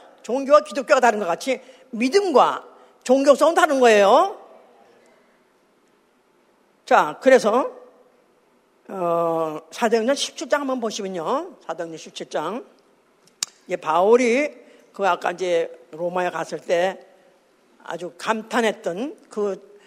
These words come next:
어, 종교성에 대해서 감탄했던 그 장면인데 그 장면의 내용이, 어,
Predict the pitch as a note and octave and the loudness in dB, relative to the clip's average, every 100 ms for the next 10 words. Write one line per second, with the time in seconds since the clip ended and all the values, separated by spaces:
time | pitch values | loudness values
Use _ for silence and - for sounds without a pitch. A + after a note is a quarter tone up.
0 | _ _ - E3 E3+ E3 E3 E3 - A3+ | _ _ -8 -4 -2 -2 -4 -8 -6 -2
1 | A#3 A3 A3+ G3 F#3+ E3+ G#3+ - G3 F#3+ | 0 0 0 -2 -4 -4 -4 -4 -6 -4
2 | F#3+ G3+ G#3+ G3+ F3+ G3 B3 A#3+ F#3 C4+ | -6 -6 -8 -10 -8 -4 -2 0 0 -2
3 | - - - - C4 C4 A#3 A#3 B3 A3+ | -4 -18 -20 -10 -4 0 2 2 2 4
4 | G#3 A3+ A#3 A3 E4 - - _ _ _ | 2 2 2 0 -2 -6 -20 _ _ _
5 | F3+ D#3+ D#3 D3+ | -12 -10 -10 -12